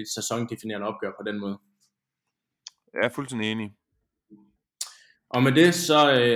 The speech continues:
Speaker 1: er der ikke mere herfra, så vil jeg bare sige tusind tak, fordi at du havde lyst til at være med, Paolo.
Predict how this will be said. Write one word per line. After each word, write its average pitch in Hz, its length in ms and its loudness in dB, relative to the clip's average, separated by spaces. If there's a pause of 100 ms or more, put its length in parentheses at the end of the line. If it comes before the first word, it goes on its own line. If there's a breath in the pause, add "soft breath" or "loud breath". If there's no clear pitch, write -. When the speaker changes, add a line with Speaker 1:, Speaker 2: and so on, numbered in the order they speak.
Speaker 1:
er 123 60 0
der 127 80 4
ikke 139 120 0
mere 135 220 2
herfra, 123 480 2
så - 120 -6
vil 135 80 2
jeg 123 100 2
bare 127 160 2
sige 113 240 -6
tusind 131 280 -4
tak, 135 240 4
fordi 120 240 -4
at 107 180 -2
du 107 80 -8
havde 110 160 -4
lyst 127 140 0
til 120 80 -4
at 104 100 -4
være 101 160 -8
med, 143 140 2
Paolo. 120 240 0